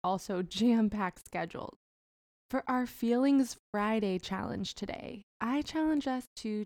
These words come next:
take Denise's advice and honor what we truly feel. If we need a break, having the courage to take it for ourselves and make sure that there's no guilty feelings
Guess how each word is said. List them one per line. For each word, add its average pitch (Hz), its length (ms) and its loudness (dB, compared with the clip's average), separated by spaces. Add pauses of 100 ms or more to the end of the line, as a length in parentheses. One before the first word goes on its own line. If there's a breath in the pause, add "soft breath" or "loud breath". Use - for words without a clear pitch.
take 180 240 -10
Denise's 180 480 -4
advice - 540 -8 (420)
and 277 340 4 (220)
honor 247 460 2
what 226 240 -2
we 202 200 -6
truly 208 440 -2
feel. - 500 -6 (160)
If - 180 -6
we 220 120 0
need 220 180 4
a 220 80 -2
break, 247 460 -6 (480)
having 247 340 4
the 220 80 0
courage 233 520 -2
to 208 500 -4
take 262 260 -6
it 285 180 -4
for 220 120 -2
ourselves 180 720 -4
and 202 340 2
make 214 180 0
sure 220 220 0
that 214 160 -2
there's 202 240 0
no 196 440 6
guilty 185 420 -2
feelings - 580 -4